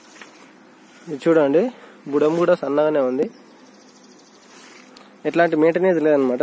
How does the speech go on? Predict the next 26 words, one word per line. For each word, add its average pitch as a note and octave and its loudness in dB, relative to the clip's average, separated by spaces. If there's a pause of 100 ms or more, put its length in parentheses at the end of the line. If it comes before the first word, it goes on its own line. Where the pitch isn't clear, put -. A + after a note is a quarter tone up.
దీనికి C#3+ -2
వాటర్ C3+ 0
కానీ D3+ 2 (100)
లేదు, D3 2 (100)
సపోర్ట్ C#3 -2
మొక్క C3+ -6
కానీ C#3 0
లేదు, C#3+ 0 (100)
ఏం C#3+ 0
లేదు. A#2 -4 (520)
అయితే D#3 0 (240)
ఏమిటంటే F3+ 2 (400)
ఈ E3 4 (600)
మొక్కకి F#3 0 (960)
ఈ D#3+ -2
మేకలు F3 4
కాసుకునే E3+ 2
వాళ్ళు D#3+ 2 (380)
ఈ - -6
కొమ్మలు D3+ 2
అయితే D#3+ 2
కొట్టేసారు. C#3 0 (1200)
దీనికి E3+ -4
హార్డ్‌వుడ్ D#3+ 2
అయితే D3+ 2 (2000)
వచ్చింది E3+ 0